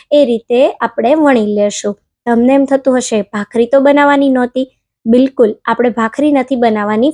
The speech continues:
ફક્ત ભાખરીની જેમ આપણે વણી લેવાનું છે અને પછી આ રીતે આપણે, અ, ચાકુની મદદથી જેમ શક્કરપારા કટ કરતા હોઈએ એ રીતે કટ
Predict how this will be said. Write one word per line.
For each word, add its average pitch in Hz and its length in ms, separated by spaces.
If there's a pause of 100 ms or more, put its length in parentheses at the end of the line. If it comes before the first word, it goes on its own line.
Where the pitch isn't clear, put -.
ફક્ત 269 320
ભાખરીની 262 760
જેમ 226 260 (340)
આપણે 269 560 (460)
વણી 262 320
લેવાનું 226 460
છે 247 220
અને 240 320
પછી 240 360
આ 262 320
રીતે 240 400
આપણે, 233 580 (380)
અ, 262 220
ચાકુની 254 680
મદદથી 247 580
જેમ 285 200
શક્કરપારા 262 720
કટ 226 180 (100)
કરતા 254 300
હોઈએ 220 480
એ 302 80
રીતે 277 320
કટ 240 220